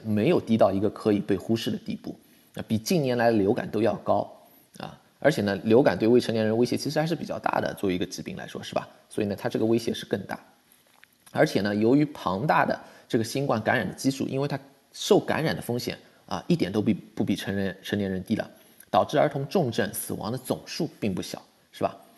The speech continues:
啊，这些呢，对那个小孩的家庭是巨大的悲剧，也是社会的一个悲剧了。啊，另外呢，就是儿童不仅会感染，他也会传播啊。啊，这对整个疫情的控制，以及对未成年人他正常成长需要的，呃，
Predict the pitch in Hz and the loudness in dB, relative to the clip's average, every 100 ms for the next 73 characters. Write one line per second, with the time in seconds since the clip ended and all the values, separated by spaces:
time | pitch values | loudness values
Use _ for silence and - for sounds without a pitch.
0 | - - - - 214 208 156 123 143 135 | -20 -14 -12 0 0 2 -2 0 0 0
1 | 120 - - 101 113 - 101 226 92 - | -2 -2 -2 0 0 0 0 0 -6 -4
2 | - 90 82 208 90 - 185 76 113 - | 0 0 0 -4 -4 -4 -6 -4 -4 0
3 | 190 160 107 90 - 87 - - - _ | 2 2 0 -4 -6 -8 -10 -14 -14 _
4 | - _ - 92 160 175 143 113 127 127 | -20 _ -14 -4 -2 0 0 0 -2 -4
5 | - - 120 143 160 180 - - - - | -10 0 4 6 4 2 2 -6 -10 -20
6 | _ - - 92 123 82 - 160 - 143 | _ 2 4 4 2 0 2 2 6 4
7 | - - 101 107 123 - - - - 98 | 2 -8 -6 0 0 -2 -14 -20 -10 -2
8 | - 175 156 - - 156 139 120 - 196 | 2 4 2 0 -2 -2 0 -4 -4 -4
9 | 123 - 87 98 107 107 135 147 - 127 | -4 -6 -6 -6 -4 0 4 4 2 -2
10 | 123 120 131 135 190 139 117 123 - - | -4 -6 -6 -4 -4 -2 -4 -6 -12 -20
11 | _ _ - - - - 117 170 - - | _ _ -16 -16 -14 -6 -2 -2 -4 0
12 | 156 139 117 - - 101 | 2 2 -4 -12 -10 -8